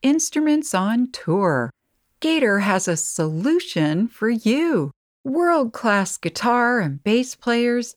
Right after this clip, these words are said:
D Js, and recording professionals know, for the stuff you love, guard it with Gator. Today's tip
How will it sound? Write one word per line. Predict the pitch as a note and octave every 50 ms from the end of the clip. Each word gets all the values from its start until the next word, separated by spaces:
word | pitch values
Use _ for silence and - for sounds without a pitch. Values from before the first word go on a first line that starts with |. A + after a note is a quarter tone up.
| -
D | - C#4+ D4+ D#4
Js, | C#4+ - - A#3 A3+ A3+ A3+ A#3 A3+ A3+ - - -
and | - A3 C4 D4 D#4+ F4 E4 -
recording | - A#3 A3 - - B3+ B3+ B3 B3+ B3 B3
professionals | A#3 - F3 - - - A#3+ C#4+ - - G3+ F3 E3+ D#3 D#3 - -
know, | D#3 D#3+ F#3 B3 D4+ C#4+ G3+ E3 E3 F3+ A3 - _ _ _ _
for | _ - - A3+ F3+
the | E3 D#3+
stuff | D#3 - - - - - C4+ C#4 D4 D4 - -
you | B3 B3 A#3+ A#3
love, | A3 G#3+ A3 B3 C#4 D#4 E4 F4+ F4+ F4+ - - _ _ _ _ _ _ _
guard | - G#3+ B3 D4+ E4+ D#4
it | G#3+ F3 F3+ A3 - _ _ _ _
with | F3 E3+ G#3+ B3+ D4+ E4+ - _ _ _ _ _ _
Gator. | - G3 A#3+ D#4+ F#4 F4+ B3 E3 C3+ B2+ C3 - _ _ _ _ _ _ _ _ _ _ _ _ _ _ _ _ _ _ _ _ _ _ _ _ _ _
Today's | - - F3 D#3+ D#3+ G3 A#3+ D4+ F4 - - - - -
tip | - F3+ D3+ B2+ B2+ -